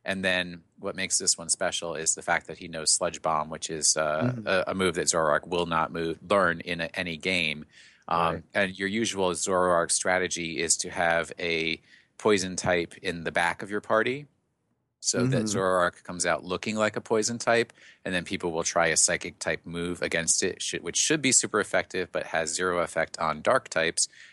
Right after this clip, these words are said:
Speaker 1: And then if you actually can use a poison type move, it helps people to think even more that it's a poison type. Uh,
Speaker 2: Yeah, I like the way you're
Speaker 1: do
Speaker 2: thinking.
Speaker 1: dealy. Uh,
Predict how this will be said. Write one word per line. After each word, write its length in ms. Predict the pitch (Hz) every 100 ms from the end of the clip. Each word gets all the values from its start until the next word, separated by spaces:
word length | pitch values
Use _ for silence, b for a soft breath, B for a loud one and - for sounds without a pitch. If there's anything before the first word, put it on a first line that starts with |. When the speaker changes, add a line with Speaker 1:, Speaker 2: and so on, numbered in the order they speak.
| B
Speaker 1:
And 140 | - 85
then 280 | 82 80 80
if 160 | - -
you 140 | 85 80
actually 280 | 78 82
can 180 | - 85
use 260 | 85 87 73
a 80 | 76
poison 320 | - 76 76
type 240 | - 80 -
move, 280 | 90 85 78
it 120 | 76
helps 260 | - 85 -
people 260 | - - 78
to 120 | 80
think 280 | - 78 -
even 280 | 85 80
more 380 | 85 92 80 78 B B B B -
that 260 | 80 76 - -
it's 280 | 85 - -
a 340 | 80 76 73 _ _ -
poison 320 | 78 76 73
type. 320 | - 76 - - _ _ _ _ _ _ _ _ -
Uh, 120 | - 123
Speaker 2:
Yeah, 100 | 120
I 20 |
like 220 | 113 113
the 100 | -
way 120 | 101 90
you're 80 | 87
Speaker 1:
do 60 |
Speaker 2:
thinking. 540 | - 90 87 104 110 120 98
Speaker 1:
dealy. 460 | 90 87 80 78 - -
Uh, 320 | 92 87